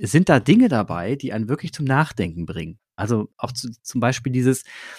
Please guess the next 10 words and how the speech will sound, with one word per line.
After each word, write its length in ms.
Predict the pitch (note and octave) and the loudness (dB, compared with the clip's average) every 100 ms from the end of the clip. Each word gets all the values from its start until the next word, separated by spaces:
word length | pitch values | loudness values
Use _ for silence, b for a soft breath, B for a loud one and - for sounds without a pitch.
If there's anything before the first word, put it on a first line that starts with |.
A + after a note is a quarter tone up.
| B - | B -4
das 140 | G#2 | 2
Thema 220 | D3+ C#3+ | 4 4
des 140 | B2+ - | 2 0
Bewusstseinsstroms. 1800 | A2 C3+ - - - G#2+ F2 E2+ - - - F#2 F#2 E2+ E2 - - _ _ _ _ _ _ _ _ _ _ _ _ - | 2 2 2 -2 0 2 2 0 -6 -8 -4 2 2 2 -2 -8 -8 _ _ _ _ _ _ _ _ _ _ _ _ -8
Bewusstseinsstrom, 760 | F2 A2+ - E2 - - E2+ | 0 0 0 -2 -2 -2 -4
hast 100 | E2 | -4
du 40 | - | -4
schon 180 | F#2+ | -4
mal 40 | E2+ | -2
gehört? 280 | F2 - | -2 -4